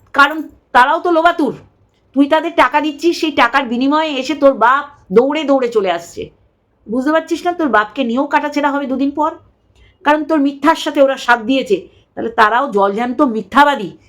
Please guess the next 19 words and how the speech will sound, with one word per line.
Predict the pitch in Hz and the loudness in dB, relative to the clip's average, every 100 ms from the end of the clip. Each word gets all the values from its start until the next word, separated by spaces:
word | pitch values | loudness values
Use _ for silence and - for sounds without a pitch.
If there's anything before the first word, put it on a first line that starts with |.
| _ | _
বুঝলি | 196 220 285 | 0 2 2
কি | 339 | 2
না? | 370 247 - - | 0 0 -8 -8
আর | 208 240 | -4 -2
তুই | 247 | -2
যে | |
কন্ট্রোভার্সি | 277 240 233 262 269 285 | 2 0 2 0 0 0
করবি, | 277 285 359 392 - _ | 2 2 2 -2 -12 _
এ | 262 | 0
তো | 269 | 4
আমি | 277 240 285 294 277 - | 2 2 -2 -2 -6 -4
আগেই | - 240 311 | 0 2 0
বলে | 330 339 | 0 0
দিয়েছি, | 320 285 - 175 - _ _ _ _ | 2 0 -2 -8 -10 _ _ _ _
আমার | 196 220 277 | 0 2 2
মতন | 302 311 | 0 0
অনেকেই | 294 269 285 339 | 0 0 2 2
বলে | 349 349 | 2 0
দিয়েছে | 311 277 202 | 0 -2 -2